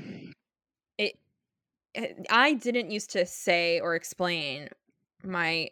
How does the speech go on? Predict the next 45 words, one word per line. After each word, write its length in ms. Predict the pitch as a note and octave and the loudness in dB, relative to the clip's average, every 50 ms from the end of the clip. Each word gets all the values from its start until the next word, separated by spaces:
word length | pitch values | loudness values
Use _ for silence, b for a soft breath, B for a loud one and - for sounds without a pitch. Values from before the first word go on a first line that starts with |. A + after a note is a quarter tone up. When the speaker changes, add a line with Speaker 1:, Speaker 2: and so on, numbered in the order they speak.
| - - | -2 -2
Speaker 2:
M 140 | F#3 F#3 F3+ | 0 2 2
H 260 | F3 F3+ F3+ - - | 2 0 -2 -4 -6
E 180 | E3+ D#3 D3+ C#3 | -4 -4 -2 -4
or 160 | C#3+ D3+ - _ _ _ _ _ _ _ _ _ - | -4 -6 -8 _ _ _ _ _ _ _ _ _ -8
my 160 | F3+ F3 E3 | -6 -6 -6
tumors 520 | E3+ - - G3+ G3 F#3 F3 E3 E3+ E3+ E3+ | -6 -8 -6 -4 -2 -2 -2 -2 -4 -4 -6
or 40 | |
my 100 | D#3+ C3+ | -8 -8
scars 600 | - - - - - F3 E3+ D#3 D3+ D3+ E3+ E3+ | -8 -10 -8 -2 0 2 4 4 2 2 0 -2
on 180 | D#3+ D#3 D#3+ - | -4 -6 -6 -2
dates, 480 | - E3 D3+ C#3 A2 F#2+ - - - - - | 0 2 2 2 0 -2 -4 -10 -14 -4 -2
and 200 | - F#3+ G3 F#3+ | 0 0 2 2
then 140 | F#3 F#3 F#3 | 4 4 4
I 100 | F#3 F3+ | 4 2
would 180 | F3+ F3 E3+ F3 | 0 -2 -2 0
get 220 | G3 F#3+ F#3 - | 4 4 4 4
into 180 | - - G3+ F#3+ | 2 -2 -4 -4
a 40 | |
point 280 | F#3 - G3 F3+ D3+ - | -4 -2 -4 -4 -2 -4
where 100 | E3 E3 | -4 -6
I'm 180 | E3 E3 D#3+ - _ _ _ - | -6 -8 -10 -12 _ _ _ -6
more 180 | F#3 F3+ E3+ E3 | -4 -4 -4 -4
physically 420 | - - F#3+ F3 F3+ F3+ F#3+ E3+ | -2 0 0 0 0 -2 -4 -4
intimate 460 | - - F#3 F#3 - - F3 D#3+ - - | -4 -4 -6 -6 -6 -6 -6 -8 -6 -4
with 280 | E3 F3 F3+ F3 - | 0 0 0 0 0
someone, 580 | - - E3+ D#3 C#3+ B2 B2 A#2 F2+ B2 D3 F3+ b b b b b b b b b _ - | -4 -6 -4 -4 -4 -6 -6 -4 -4 -6 -6 -8 b b b b b b b b b _ 0
and 140 | F3+ F#3 | 0 0
it 60 | F3+ - | 2 0
would 100 | E3 F3 | -2 0
be 120 | - F3+ F3+ | 2 4 4
like, 280 | F3 E3 D#3+ - - - _ _ _ | 4 4 2 0 -4 -14 _ _ _
"Oh, 100 | A3+ A#3 | 2 4
what 200 | A3+ G#3+ G#3+ G#3+ | 4 4 4 4
are 100 | G#3+ G3+ | 4 2
these 200 | F3 F3 F3 - | 2 0 -2 -4
scars 360 | - - G#3 G3 G3+ G#3 G#3 - | 0 2 4 6 6 4 2 0
from?" 140 | G3+ F3 F3 | -4 -4 -2
And 80 | E3 | -2
I 60 | F3+ G3 | -4 -4
couldn't 340 | - - A#3+ B3 A#3 F3+ - | -6 -8 -8 -8 -8 -8 -6
talk 240 | - G3 B3 - G#3 | -6 -6 -6 -6 -6
about 200 | - - - - - | -8 -8 -8 -8 -10
it. 60 | - - _ _ - | -14 -16 _ _ 0
I 100 | G3 G3 | 0 0
couldn't, 460 | - - - A3 A3 A#3 A#3 A#3+ | 0 -4 -6 -4 -2 -2 -2 -4